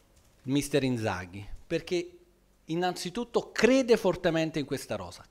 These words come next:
crede nel valore di questa rosa e crede fortemente che questa rosa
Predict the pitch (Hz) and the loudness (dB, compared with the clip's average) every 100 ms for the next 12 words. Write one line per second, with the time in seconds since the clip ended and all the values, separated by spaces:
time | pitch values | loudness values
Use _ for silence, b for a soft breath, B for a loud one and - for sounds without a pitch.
0 | - - 214 202 143 147 190 180 143 135 | -8 4 6 6 6 6 6 6 8 6
1 | 131 127 120 110 110 - 117 160 170 - | 8 4 0 -2 -6 -4 -2 -2 -2 -6
2 | - 160 - 233 233 175 143 151 - 151 | -4 -4 8 12 12 8 4 2 2 4
3 | 175 190 180 143 139 139 139 147 165 156 | 4 2 0 0 2 0 2 4 4 2